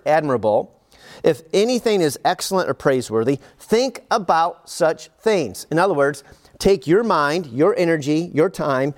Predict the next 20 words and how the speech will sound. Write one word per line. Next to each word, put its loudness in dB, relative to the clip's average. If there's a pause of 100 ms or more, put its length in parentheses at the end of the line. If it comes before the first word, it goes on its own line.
(320)
and 0 (160)
put 2
it -6 (260)
into 2
good 0
things. -6 (580)
Plant -2
seeds -2 (480)
into 0 (320)
thinking 0
the 2
right -2
things, -6 (400)
um, 4 (1040)
energizing 2
yourself 0
with -2
the 2
right 0
things, -6